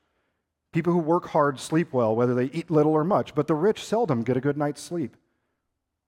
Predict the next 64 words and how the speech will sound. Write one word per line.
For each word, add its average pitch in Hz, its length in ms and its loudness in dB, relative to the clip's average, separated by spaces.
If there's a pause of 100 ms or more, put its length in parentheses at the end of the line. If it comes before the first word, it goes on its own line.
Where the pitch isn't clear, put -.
(360)
There 139 100 0
is 156 80 2
another 160 260 4
serious 127 320 0
problem 123 320 -2
I 120 100 0
have 113 100 -2
seen 139 200 0
under 127 160 2
the 120 100 -4
sun. 135 280 0
Hoarding 170 400 0
riches 156 360 0
harms 151 500 -2
the 151 100 -4
saver. 139 500 -4 (640)
Money 139 200 4
is 131 100 2
put 147 160 2
into 139 100 -2
risky 135 320 0
investments 131 420 0
that 120 120 -10
turn 135 200 -2
sour, 131 380 0
and 127 160 0
everything 113 420 -2
is 107 120 -8
lost. 104 400 -6 (840)
In 135 100 0
the 135 100 4
end, 151 200 2
there 139 120 4
is 117 100 -2
nothing 139 380 2
left 131 240 0
to - 80 -14
pass 123 320 -6
on 123 240 -2
to 120 100 -10
one's 113 220 -4
children. 104 460 -8 (1160)
We 123 120 -2
all 131 120 2
come 143 220 0
to 143 80 -2
the 127 80 2
end 139 100 2
of 143 80 2
our 139 120 4
lives 131 340 0
as 98 100 -6
naked 131 360 0
as 110 100 -4
em-, 127 240 -2
and 123 140 -4
empty-handed 131 480 -2
as 110 120 -2
on 120 120 -2
the 104 60 -4
day 123 180 -2
we 135 100 -4
were 143 140 -4
born. 98 360 -10